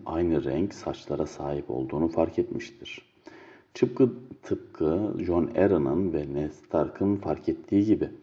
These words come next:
Belki de birileri kulağına fısıldamıştır." Had'ın bir kahkaha attı ama bu seferki gülüşü her zamanki kıkırdamalarına benzemiyordu. Daha derin,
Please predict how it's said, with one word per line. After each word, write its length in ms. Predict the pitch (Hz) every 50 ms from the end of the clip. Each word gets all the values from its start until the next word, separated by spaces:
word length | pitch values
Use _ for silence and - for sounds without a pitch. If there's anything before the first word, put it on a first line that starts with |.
| - - _ _ _ _ _ -
Belki 300 | - - - - - -
de 120 | 71 71 -
birileri 380 | 82 73 73 69 69 82 -
kulağına 340 | - - 87 87 87 95 98
fısıldamıştır." 840 | 92 - - 107 98 87 85 71 69 - - - - - - - - _ _ _ - - - - - - - _ _ _ _ _ _ _
Had'ın 340 | - - 82 85 87 85 80
bir 140 | 78 - -
kahkaha 440 | - - 76 71 - - - 69 67
attı 340 | 67 - - - - - -
ama 320 | - - - - - - - - - _ - -
bu 40 |
seferki 460 | - - 80 69 69 69 69 - 76 71
gülüşü 640 | 71 - 71 69 67 - - - - 90 98 110 - - - - - _
her 180 | - - 82 82
zamanki 500 | 82 85 78 78 76 76 - - - -
kıkırdamalarına 880 | - - - - 95 82 80 78 78 76 76 73 76 82 85 85 78
benzemiyordu. 760 | 78 76 76 76 80 78 76 73 71 71 71 69 69 - 76 - - _ _ -
Daha 240 | - - - 78 78
derin, 260 | 76 71 - 76